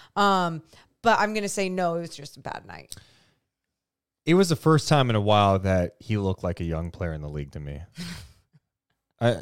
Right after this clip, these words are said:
Speaker 2: you know, I just
Speaker 1: Uh,
Speaker 2: went, "Whoa, what? This is unlike him," because he has been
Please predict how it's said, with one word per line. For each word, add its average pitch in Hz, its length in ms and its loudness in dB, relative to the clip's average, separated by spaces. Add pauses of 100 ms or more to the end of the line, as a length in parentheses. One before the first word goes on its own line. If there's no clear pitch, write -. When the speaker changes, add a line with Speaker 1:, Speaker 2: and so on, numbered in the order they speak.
Speaker 2:
you 120 180 2
know, 107 140 4
I 107 200 4
just 104 240 0
Speaker 1:
Uh, 107 40 2
Speaker 2:
went, 92 220 0
"Whoa, 95 380 0
what? 87 340 -2 (320)
This 120 180 -4
is 123 280 -2 (240)
unlike 113 420 -4
him," 90 280 -8
because 104 360 -6
he 143 100 -6
has 131 120 -2
been 156 200 -4